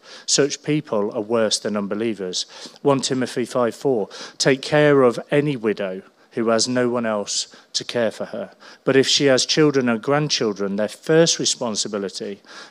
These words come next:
is to show godliness at home and repay their parents by taking care of them. This is something that pleases God."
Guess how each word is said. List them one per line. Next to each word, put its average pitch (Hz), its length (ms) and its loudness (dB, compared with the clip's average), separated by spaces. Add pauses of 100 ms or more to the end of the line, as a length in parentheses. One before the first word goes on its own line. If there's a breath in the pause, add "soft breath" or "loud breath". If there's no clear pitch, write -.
is - 160 -2
to - 140 -2
show 117 240 0
godliness 123 760 -2 (120)
at 123 180 -4
home 95 500 -6 (280 loud breath)
and 110 160 -4
repay 131 400 -4
their 117 160 -4
parents 110 420 -6
by 104 160 -4
taking 101 460 -8
care 110 260 -4
of 98 140 -12
them. 95 220 -12 (340 loud breath)
This - 260 2
is 113 80 0
something 107 800 -2 (320 loud breath)
that 104 180 -4
pleases 101 480 -4
God." 95 320 -10